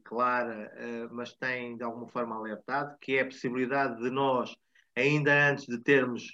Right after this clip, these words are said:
eh, eh, eh, eh, setenta por cento da população vacinada, termos que começar a ministrar a terceira, a terceira dose a alguns grupos.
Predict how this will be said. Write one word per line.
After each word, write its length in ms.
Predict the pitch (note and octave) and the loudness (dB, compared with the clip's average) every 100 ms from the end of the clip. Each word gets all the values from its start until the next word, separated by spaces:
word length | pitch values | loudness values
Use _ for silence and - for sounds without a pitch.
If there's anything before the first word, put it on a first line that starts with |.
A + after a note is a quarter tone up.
| - | -6
eh, 560 | B2+ A#2+ A#2 A2+ A2+ A#2+ | 2 2 2 0 -4 -2
eh, 500 | B2 A2+ A2 G#2+ - | -2 -2 -2 -4 -6
eh, 960 | A#2 A2 G#2+ G#2+ A#2+ A2 G#2+ G#2 G2+ G2 | -6 -4 -4 -4 -6 -6 -4 -4 -4 -6
eh, 40 | |
setenta 420 | - - C#3+ C#3 | -2 2 4 2
por 140 | - - | -4 -2
cento 300 | - B2 A#2+ | 0 0 0
da 100 | A2 | -4
população 880 | A#2+ - B2 - B2+ A2+ A2+ A#2 - | -4 -2 -2 2 2 2 -2 -6 -2
vacinada, 760 | B2+ A#2+ A2+ A2 B2+ C3+ D3+ - _ _ _ | 0 0 0 2 2 0 -2 -6 _ _ _
termos 260 | D3+ D3 - | 4 4 -2
que 80 | - | -2
começar 500 | D3+ D3 - D3+ C#3 | 0 2 6 6 8
a 80 | C3 | 6
ministrar 720 | C3 C3 - C#3+ C#3 B2 - _ _ - | 4 0 4 6 8 8 4 _ _ -2
a 80 | B2 | 2
terceira, 760 | C#3 - D3 C#3 B2+ A#2+ - | 2 6 8 10 10 6 4
a 40 | C3+ | 0
terceira 520 | - - C#3+ C3 B2 | 0 2 6 8 8
dose 460 | C3 C#3+ C#3+ C#3+ - - | 10 10 10 4 -8 2
a 80 | C3 | 8
alguns 420 | C#3 C3+ D3 C#3+ | 8 8 4 4
grupos. 380 | B2+ B2 - | 4 4 0